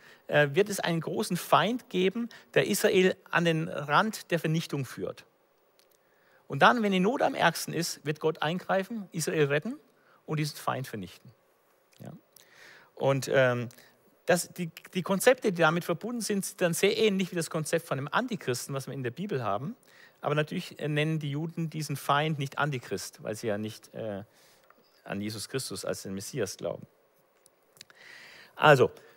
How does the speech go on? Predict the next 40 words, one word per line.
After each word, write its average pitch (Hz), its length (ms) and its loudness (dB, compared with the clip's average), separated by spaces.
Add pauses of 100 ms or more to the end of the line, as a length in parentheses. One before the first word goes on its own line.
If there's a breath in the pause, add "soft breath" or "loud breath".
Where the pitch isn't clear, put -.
(100)
was - 260 6
sagt 180 220 8
diese 185 280 4
altjüdische 165 500 0
Position? 156 640 -2 (100)
A, 160 300 6 (240)
also 151 220 0
der 151 180 4
Kopf - 400 0 (160)
Babylonien, 165 600 2
Medo-Persien, 156 540 2
Griechenland. 120 500 -4
Also 143 160 -2
auch 208 140 0
die 208 120 -8
ersten 202 280 0
drei 151 240 2
wieder 151 160 0
völlig 190 300 -4
gleich, 127 540 -2
wie 151 80 -8
die 143 100 -6
Christen 143 300 -6
das 135 100 -8
auch - 160 -8
sagen. - 320 -6 (560 loud breath)
Die, 147 80 -4
die 151 180 -4
Überraschung 180 420 4
ist 175 140 -4
dann, 165 320 0
bei, 139 420 4 (220)
wie 139 100 -8
es 135 80 -6
dann 113 160 0
weitergeht, 190 540 2 (140)
äh, 139 340 0
mit 147 240 -8
den 120 220 -4
Schenkeln. 254 460 -2